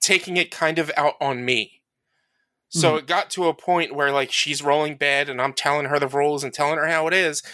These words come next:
Speaker 1: She's not paying attention to other things going on, and she's rolling bad and she's just, "You know, I'm," and, like, every session, she's like,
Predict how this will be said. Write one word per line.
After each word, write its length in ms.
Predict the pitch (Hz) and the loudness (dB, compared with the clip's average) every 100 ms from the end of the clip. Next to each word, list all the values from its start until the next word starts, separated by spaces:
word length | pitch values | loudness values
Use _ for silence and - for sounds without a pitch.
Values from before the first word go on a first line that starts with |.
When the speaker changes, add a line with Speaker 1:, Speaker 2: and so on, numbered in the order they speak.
| - - | -20 -6
Speaker 1:
She's 240 | - 143 | -2 2
not 160 | 160 156 | 2 2
paying 240 | 170 165 | 0 0
attention 400 | 156 165 151 165 | 0 0 0 -2
to 160 | 160 135 | 0 2
other 200 | 147 160 | 2 2
things 320 | 160 151 139 | 0 -2 0
going 260 | 151 151 | 0 2
on, 320 | 139 120 123 127 - - - | 2 0 0 -4 -18 -20 -12
and 100 | - | -4
she's 180 | 156 156 | -2 0
rolling 200 | 156 143 | 0 2
bad 160 | 143 | 0
and 100 | 139 | 0
she's 160 | 131 165 | -2 -2
just, 220 | 151 - 208 208 | 0 0 -4 -10
"You 100 | 170 | -4
know, 300 | 196 196 185 - - | 0 2 0 -4 -2
I'm," 240 | 190 226 180 - | 4 4 2 -2
and, 160 | 175 175 | -2 2
like, 320 | 165 147 - _ _ _ _ | 0 0 -10 _ _ _ _
every 560 | 170 175 156 180 175 156 _ - | 0 0 0 0 0 -6 _ -8
session, 640 | - - 170 151 - 104 | -2 2 2 0 -6 -6
she's 240 | - 147 | -2 0
like, 120 | 127 | 0